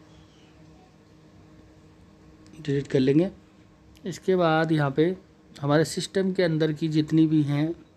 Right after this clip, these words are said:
फाइलें जो हैं, जो आपके सिस्टम की परफॉर्मेंस को हैंग करती हैं,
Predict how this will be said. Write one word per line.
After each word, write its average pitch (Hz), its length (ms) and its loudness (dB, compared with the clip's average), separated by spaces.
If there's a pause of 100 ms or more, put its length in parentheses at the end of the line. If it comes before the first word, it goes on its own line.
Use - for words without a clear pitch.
(200)
फाइलें 143 360 0
जो 143 140 0
हैं, 139 260 -2 (1000)
जो 139 120 2
आपके 139 200 0
सिस्टम 151 420 0
की 151 160 -2
परफॉर्मेंस 143 520 -2
को 147 100 -4
हैंग 127 220 -4
करती 120 300 -4
हैं, 143 120 -4